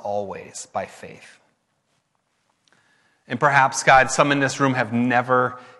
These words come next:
experienced that. Perhaps some listening in, uh, may not understand that. I pray that wherever we are at right now, that you would help, that you would call us to take a next step of faith,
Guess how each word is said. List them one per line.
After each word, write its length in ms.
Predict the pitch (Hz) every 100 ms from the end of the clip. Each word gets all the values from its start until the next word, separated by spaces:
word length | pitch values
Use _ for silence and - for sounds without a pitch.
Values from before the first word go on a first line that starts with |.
| -
experienced 720 | - - 127 127 131 131 -
that. 320 | 127 120 117
Perhaps 340 | 120 117 110 -
some 180 | 117
listening 440 | 120 117 - 120 113
in, 300 | 113 110 107 _ _ _ _ _
uh, 80 | 113 110
may 280 | 120 110 113
not 540 | 117 131 113 110 - _ _ _ _ _ _
understand 600 | 131 120 113 - 123 123 113
that. 160 | 110
I 80 | 113
pray 280 | - 135 131
that 640 | 120 113 113 - - _ _ _
wherever 800 | 123 123 135 151 151 135 127 - - -
we 180 | 131 120
are 120 | 110
at 360 | 110 113 95
right 220 | 120 110 113
now, 400 | 110 104 92 - _ _
that 100 | 110
you 100 | 113
would 100 | 107
help, 300 | - 117 127
that 100 | 135
you 100 | 139
would 120 | 139
call 340 | - 147 156 120
us 220 | 101 -
to 100 | 117
take 220 | 135 120
a 80 | 120
next 260 | 120 117
step 260 | - 120 110
of 100 | 101
faith, 500 | - 104 92 _